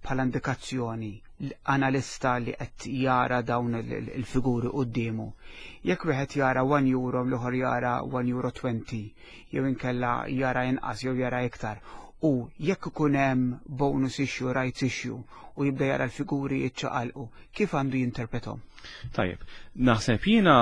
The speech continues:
Speaker 2: l-earnings per share waħdu ma tantx jagħti informazzjoni meta tikkumpara kumpanija ma' oħra, għax jista' jkollok, em, kumpanija li għandha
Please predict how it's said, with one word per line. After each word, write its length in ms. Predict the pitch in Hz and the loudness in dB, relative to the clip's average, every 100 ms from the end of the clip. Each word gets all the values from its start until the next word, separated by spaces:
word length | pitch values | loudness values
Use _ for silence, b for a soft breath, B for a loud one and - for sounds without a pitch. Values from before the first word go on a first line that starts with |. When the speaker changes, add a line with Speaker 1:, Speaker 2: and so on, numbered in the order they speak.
| 107 | 6
Speaker 2:
l-earnings 800 | - 120 113 110 107 104 101 - | 4 6 6 6 6 4 2 0
per 220 | 107 101 | 2 2
share 340 | - 107 95 95 | 0 0 0 2
waħdu 500 | 113 190 117 107 113 110 | 6 6 6 6 8 8
ma 180 | 120 | 6
tantx 380 | 117 139 113 113 | 4 4 2 0
jagħti 240 | 101 110 104 | -2 2 0
informazzjoni 800 | 95 127 107 98 - 104 101 101 | 2 0 2 0 2 2 2 0
meta 200 | 98 110 | 0 -2
tikkumpara 720 | 123 - 107 107 98 95 92 | -2 -2 -2 0 2 2 0
kumpanija 640 | - 117 - 92 92 90 92 | -2 -2 0 0 0 0 0
ma' 160 | 90 | 0
oħra, 380 | 98 78 78 76 B B B B | 0 -2 -6 -10 B B B B
għax 240 | - 85 104 | -6 -2 -2
jista' 300 | 92 104 95 | 0 0 2
jkollok, 680 | 131 113 101 95 - - b b b | 4 4 4 0 -4 -10 b b b
em, 480 | - 95 95 92 92 92 90 | -4 0 2 2 0 0 -2
kumpanija 600 | - 107 101 104 127 117 98 | -2 0 4 6 8 8 6
li 180 | 92 92 | 4 4
għandha 460 | 90 87 87 90 | 2 0 0 0